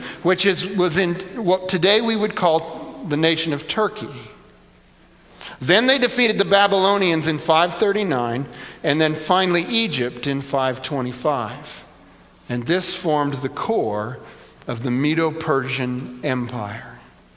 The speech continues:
That's pretty good alignment so far, isn't it? But if you like that, just watch this next one. This is crazy. Verse six. "After that I looked, and there before me was another beast, one that looked like a leopard.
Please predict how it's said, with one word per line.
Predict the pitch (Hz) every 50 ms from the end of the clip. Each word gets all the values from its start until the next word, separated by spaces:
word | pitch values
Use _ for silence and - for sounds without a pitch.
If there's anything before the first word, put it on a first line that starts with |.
| _ - - - - - - - - - - - -
That's | - 226 220 226
pretty | - 285 285 240
good | 202 226 226
alignment | 214 214 208 214 240 254 214 160 131 120 -
so | - - 135
far, | 117 - - 113 104 120
isn't | 165 185 143 131 117 104
it? | 104 135 - - - - - - - - - - - - - - - - - - - - -
But | 147 139 165 165 151
if | 156 156
you | 151 151
like | 180 220 240 - -
that, | - 151 127 139 170
just | 165 151 160 156 -
watch | 190 196 185 165 - -
this | - 147 - - 170
next | 190 190 170 - - -
one. | 127 110 101 120
This | 160 175 -
is | 131 113 -
crazy. | - - 139 147 139 110 110 113 113 123 127 - - - - - - - - - - - - - - - -
Verse | 127 156 180 170 -
six. | - - - 202 196 185 202 202 - - - - - - - - - - - - - - - - - - - - - - -
"After | 165 175 226 214 226 240 214
that | 208 202 214 226
I | 240
looked, | 214 175 170 175 175 - -
and | - -
there | 180 190 202 196
before | 180 - - - 180 185 180 185
me | 185
was | 175 170 160 135
another | 170 160 165 180 214 247 214 180
beast, | 147 123 135 127 127 143 - - -
one | 139 147 170 196 214 208
that | 214 208
looked | 208 180 175 180 -
like | 165 151 139
a | - 165
leopard. | 170 185 214 220 214 - 147 117 120 135